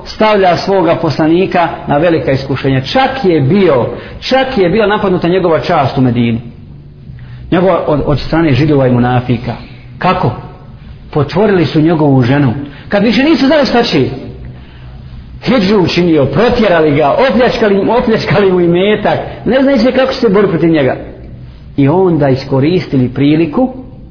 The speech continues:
putovanja Aiše sa, sa Safvanom, dalo im je povoda da oklevetaju i da potvore Aišu. Ako potvori Aišu na takav način, neuzubillah, kao da je zinalog počinila,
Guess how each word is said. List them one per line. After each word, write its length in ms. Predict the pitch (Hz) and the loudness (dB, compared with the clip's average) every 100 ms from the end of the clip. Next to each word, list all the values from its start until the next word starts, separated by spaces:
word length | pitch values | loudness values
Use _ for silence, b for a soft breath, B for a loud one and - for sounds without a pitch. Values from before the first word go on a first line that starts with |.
| - - - - - - - - - | -20 -20 -18 -18 -16 -16 -16 -16 -4
putovanja 680 | 147 135 147 156 180 165 135 | -2 2 2 2 2 2 2
Aiše 640 | 135 156 175 - 151 120 | 2 2 0 0 -2 -2
sa, 300 | - 139 127 - | -2 -2 -2 -4
sa 140 | 131 | -6
Safvanom, 600 | - 180 131 160 160 208 208 B B | -2 -2 -2 0 0 0 -2 B B
dalo 340 | 131 156 151 | 0 2 2
im 120 | 139 131 | 4 2
je 160 | 123 | 0
povoda 640 | 131 208 190 185 240 240 - - - - - | 2 2 4 2 0 -2 -10 -14 -18 -20 -14
da 420 | - 135 135 - - | -4 -4 -4 -8 -6
oklevetaju 840 | 123 - 123 151 - 147 156 175 - - | -6 -2 0 0 0 0 0 -2 -8 -6
i 80 | |
da 120 | 131 120 | -4 -2
potvore 520 | 151 147 151 139 139 | -2 -4 0 0 2
Aišu. 480 | 123 123 123 - - - B B B B | 2 0 -2 -6 -14 -18 B B B B
Ako 340 | 120 120 - | -6 -4 -4
potvori 420 | - 214 214 190 | -2 -2 0 2
Aišu 280 | 170 208 196 | 2 2 2
na 60 | 185 | 0
takav 300 | - - 170 | 0 0 0
način, 200 | - 151 | 0 0
neuzubillah, 640 | 147 131 131 151 139 127 | 2 2 2 2 2 0
kao 100 | 135 | 0
da 60 | 131 | 2
je 60 | |
zinalog 400 | 123 131 151 139 | 2 2 2 0
počinila, 560 | 135 127 170 214 226 | -2 0 0 2 -2